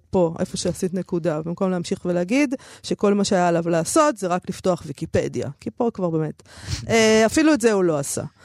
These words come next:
כשזה נוגע לפמיניזם, אפילו אביר האינטלקטואליזם הישראלי, אה, הוא טוקבקיסט בור, שנאחז בפייק ניוז כבקרנות מזבח הפריבילגיות שלו.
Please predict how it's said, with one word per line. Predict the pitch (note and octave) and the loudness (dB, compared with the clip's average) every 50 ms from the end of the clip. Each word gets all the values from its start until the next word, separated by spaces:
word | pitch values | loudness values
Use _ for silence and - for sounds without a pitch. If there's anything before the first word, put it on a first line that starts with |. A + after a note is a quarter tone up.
| - - _ | -20 -20 _
כשזה | - G#3+ G3+ F#3 | -2 0 0 2
נוגע | F#3+ F#3+ F#3+ B3+ C4 | 2 2 2 4 4
לפמיניזם, | B3+ A#3+ - A3+ F#3+ F#3 G#3 A#3+ B3+ B3 C#4 B3+ | 4 2 2 0 0 2 2 2 2 2 0 0
אפילו | G#3 - - E4 G4+ F4+ D#4+ | 2 4 6 6 6 6 6
אביר | B3+ G3+ G3 E4 F#4+ G#4+ A4 A4+ A4 G#4 | 4 2 2 4 4 6 6 6 6 4
האינטלקטואליזם | G4+ G4 - F4+ E4+ E4+ - - - E4 D4+ C#4 C4+ C4+ D4 D#4+ C4 D#4 D4 C#4 | 2 0 0 2 2 2 0 0 2 4 4 4 4 4 2 2 2 2 2 2
הישראלי, | C4 B3+ A#3 - - B3+ A3 G#3+ G#3 G3+ F#3+ G3 F3+ E3+ D#3+ E3 - _ _ - - - - - _ _ - - | 2 2 0 0 0 2 4 4 4 4 4 4 2 0 -2 -4 -8 _ _ -20 -20 -20 -20 -20 _ _ -4 0
אה, | E3+ G3+ G3 F#3 F3+ F3 F3 - | 2 4 6 6 6 6 4 2
הוא | - G3+ | 2 0
טוקבקיסט | - - G#3 - - F3+ F#3+ - - B3 B3+ B3 - - - F#3 | 0 0 0 -2 0 0 -2 0 0 2 0 0 0 -2 -6 -4
בור, | E3+ F3 F#3+ C#4 D4 D#4 D4+ B3+ F3+ E3 D#3 D#3 - _ _ - | 0 4 6 6 8 8 8 6 4 2 -4 -6 -10 _ _ -12
שנאחז | - - F#3 F3 F3 F3 F3 - - G3 G3+ G3 F3 | -6 -4 -4 -2 0 0 0 2 2 2 2 0 -2
בפייק | E3 E3 - - A#3 A#3 A#3 - - - G3+ | -6 -8 -2 2 4 4 4 2 0 -2 0
ניוז | G3+ G3 F3+ F3+ F3+ E3+ E3+ | 2 2 2 2 0 -2 -4
כבקרנות | - - E3+ D#3 F3 - - D#3+ E3 F3 F#3+ F#3+ - - | -4 -4 -4 -4 -4 -4 -4 -2 0 0 0 0 0 -2
מזבח | F#3 F3 D3+ - D3+ E3+ E3 E3 E3+ - - - - | -4 -6 -6 -4 -2 0 0 0 0 -2 -6 -10 -12
הפריבילגיות | E3+ - - E3+ E3+ D#3+ E3 E3 D#3 E3 E3+ D3+ - E3+ D#3+ D#3 - | -8 -4 -2 -2 0 0 -2 -2 -2 -2 -2 -4 -4 -4 -6 -6 -6
שלו. | - - - C#3+ C3 - | -6 -4 -4 -2 -2 -4